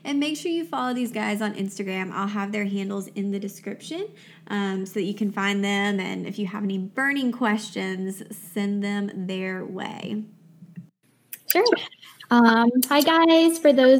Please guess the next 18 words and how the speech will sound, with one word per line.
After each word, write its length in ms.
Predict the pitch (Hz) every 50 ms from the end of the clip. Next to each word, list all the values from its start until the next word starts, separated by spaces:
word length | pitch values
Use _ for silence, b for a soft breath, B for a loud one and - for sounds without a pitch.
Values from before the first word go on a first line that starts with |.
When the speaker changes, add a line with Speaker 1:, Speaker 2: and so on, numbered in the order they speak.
| 262 262
Speaker 2:
that 160 | 254 233 226
don't 320 | 247 233 226 233 226 -
know 280 | 240 233 226 226 220 220
me, 380 | 220 220 220 247 330 370 370 - -
I 160 | 226 220 214
am 480 | 214 - - 220 220 240 294 320 320
Nan. 420 | 285 233 202 190 196 196 196 202 208
I 200 | - 214 214 208
am 160 | 208 208 208
actually 680 | 208 208 208 - - 226 208 208 202 202 202 196 196 196
a, 440 | 214 202 196 190 190 190 196 - -
uh, 160 | 202 - 208
P 240 | 202 - - 220 202
A 40 | 196
platform 600 | - - 190 196 - 208 196 196 196 190 208 -
mock 240 | 220 202 190 - 220
interview 260 | 214 208 202 208 202
coach. 400 | 202 - - 208 220 247 -